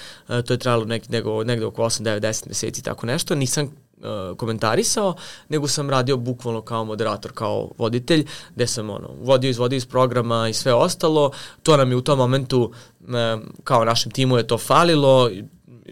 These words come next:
ono, ja sam bio dobar kandidat za to, pitali su me da li želim to da radim, rekao sam što da ne, malo, eto, da se odmorim od ovoga, e, ali sam se onda, jel, vratio na svoju staru poziciju, tako da sam sad i dalje tu.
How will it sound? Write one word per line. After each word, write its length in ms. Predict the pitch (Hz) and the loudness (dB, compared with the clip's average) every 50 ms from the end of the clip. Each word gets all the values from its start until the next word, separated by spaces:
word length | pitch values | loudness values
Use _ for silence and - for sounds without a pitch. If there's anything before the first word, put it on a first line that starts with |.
| - - - - - - - - | -18 -18 -18 -20 -20 -18 -10 -4
ono, 200 | 131 123 110 110 | -2 0 2 4
ja 120 | 117 113 | 2 2
sam 160 | 113 - 127 | 2 0 -2
bio 160 | 117 120 117 117 | 0 2 4 4
dobar 200 | 120 110 113 110 | 4 4 2 0
kandidat 340 | - 113 113 113 131 131 | -2 -2 2 2 2 2
za 100 | - - | 2 0
to, 340 | - - - 156 165 160 147 | -2 2 6 6 8 8 6
pitali 320 | 131 - 117 - 123 113 110 | 4 2 -2 -2 -2 -2 -2
su 120 | - 117 | -4 -4
me 40 | 113 | 0
da 80 | 117 | 0
li 80 | 117 113 | 0 0
želim 180 | 110 110 110 113 | 0 -2 -4 -2
to 80 | 120 | -2
da 100 | 107 113 | 0 2
radim, 260 | 113 131 131 123 117 | 2 2 2 2 0
rekao 160 | 113 110 110 - | 0 -2 -2 -4
sam 140 | - 135 | -4 -6
što 160 | - - - 117 | -4 -4 -4 -4
da 100 | 104 101 | -2 -2
ne, 300 | 101 107 120 156 180 175 - - - - | -2 0 2 2 0 0 -4 -12 -16 -6
malo, 260 | - 143 143 127 117 120 | 0 2 2 4 2 0
eto, 160 | 117 - - | -2 -6 -10
da 60 | - | -8
se 160 | - - 120 | -4 0 2
odmorim 320 | 113 113 110 117 113 104 95 | 2 2 2 0 -2 -2 -2
od 100 | 98 110 | -2 0
ovoga, 420 | 113 127 160 180 180 180 165 151 - - - - - - - _ _ - | 2 4 4 4 4 4 2 2 0 -10 -16 -16 -18 -18 -20 _ _ -6
e, 100 | - 139 | -2 0
ali 300 | 139 135 127 117 131 123 | 2 2 4 2 2 0
sam 100 | 127 127 | 0 0
se 120 | 123 135 | 0 0
onda, 140 | 123 117 117 - 82 80 - - | 4 6 6 6 6 4 -2 -8
jel, 220 | - 123 120 113 110 | -4 0 0 2 2
vratio 320 | 107 113 110 110 - 127 | 2 0 0 0 -2 -4
na 80 | 113 110 | -4 -4
svoju 160 | - 113 110 | -4 -6 -8
staru 240 | 110 - 113 107 - - | -6 -4 -4 -4 -4 -4
poziciju, 480 | - 104 113 120 127 123 - 120 110 | -6 -6 -6 -4 -6 -6 -6 -6 -6
tako 260 | 110 - 104 - 127 | -6 -8 -10 -8 -6
da 80 | 113 110 | -6 -6
sam 140 | 104 - 117 | -6 -6 -6
sad 180 | - 117 107 | -6 -6 -4
i 40 | 107 | -4
dalje 260 | 104 110 110 110 - - - _ _ _ _ _ _ _ _ _ _ _ _ _ _ _ - - - _ | -2 -2 -2 -2 -4 -6 -12 _ _ _ _ _ _ _ _ _ _ _ _ _ _ _ -20 -20 -12 _
tu. 280 | - 156 156 156 143 | 2 6 6 6 6